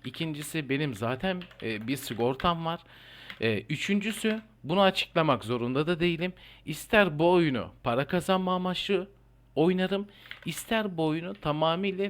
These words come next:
P K amaçlı oynarım. İstersem tamamıyla ticarethane amaçlı oynarım. Sonuç olarak ben premium'a para veriyor muyum?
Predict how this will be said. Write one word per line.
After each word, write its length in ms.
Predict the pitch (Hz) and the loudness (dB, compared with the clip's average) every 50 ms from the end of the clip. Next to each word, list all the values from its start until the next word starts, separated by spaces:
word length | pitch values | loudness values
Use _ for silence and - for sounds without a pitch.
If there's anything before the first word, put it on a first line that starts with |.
| 202 - | -6 -4
P 240 | - 139 135 151 147 | -2 0 2 2 2
K 140 | - - 196 | 2 2 2
amaçlı 520 | 202 190 170 160 147 139 - - - 151 | 2 2 2 0 -2 -4 -6 -4 -2 -2
oynarım. 420 | 131 110 101 87 82 104 143 196 - - - _ | -2 -2 -2 -4 -6 -6 -8 -8 -8 -12 -16 _
İstersem 680 | - 185 - - - 226 185 143 - - 202 220 254 - - - - - - - - - | -14 -12 -8 -4 -2 0 0 0 -2 -2 -4 -4 -4 -6 -14 -20 -20 -20 -20 -20 -10 0
tamamıyla 520 | - 196 202 214 214 214 214 220 208 226 240 | 4 4 6 6 6 4 4 2 2 0 -2
ticarethane 800 | 240 - - - 233 220 214 208 220 208 214 214 208 202 208 | -2 -4 0 4 4 6 6 4 2 0 2 2 4 4 4
amaçlı 460 | 202 196 190 185 180 180 - - 160 160 | 4 4 4 4 2 0 0 0 0 2
oynarım. 380 | 139 113 98 90 - - - - _ - - - - - - - | 2 2 0 -4 -8 -10 -12 -16 _ -20 -20 -20 -20 -20 -20 -6
Sonuç 360 | - 175 180 202 202 208 - | -2 0 0 2 0 0 0
olarak 380 | 151 127 117 110 107 98 110 | 2 2 2 2 0 0 0
ben 180 | 127 135 147 156 | 2 2 2 0
premium'a 560 | - 160 147 151 151 151 156 156 156 156 151 | -2 -4 -2 -2 0 0 -2 -2 -2 -2 -2
para 240 | - 151 151 156 151 | 0 0 0 0 0
veriyor 320 | 156 156 147 180 196 190 | 0 0 0 0 -2 -2
muyum? 220 | 165 160 165 185 | -2 -4 -8 -10